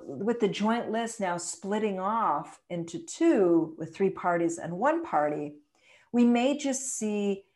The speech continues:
not only a decline in the number of seats, but we may also see a decline in the number of people voting because they s-, because people will say,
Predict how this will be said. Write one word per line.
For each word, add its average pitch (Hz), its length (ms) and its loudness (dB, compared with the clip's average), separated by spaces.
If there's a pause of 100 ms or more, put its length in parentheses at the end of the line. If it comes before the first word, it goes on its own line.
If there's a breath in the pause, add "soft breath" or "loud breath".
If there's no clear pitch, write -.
(300 soft breath)
not 196 460 2
only 247 420 2
a 185 60 0
decline 196 680 -2
in 180 200 -6
the 175 80 -2
number 175 400 -2
of - 120 -6
seats, - 800 0 (440)
but 247 220 6
we 254 100 2
may 247 360 2
also 277 300 -2
see 247 300 -2
a 226 60 -2
decline 220 580 -2
in 208 140 -2
the 196 80 -2
number 196 400 0
of 170 180 -4
people 190 320 -2
voting 185 600 2 (380 soft breath)
because 214 460 0
they 214 120 2
s-, - 380 -6
because 214 320 -2
people 220 640 2
will 202 220 6
say, 208 640 2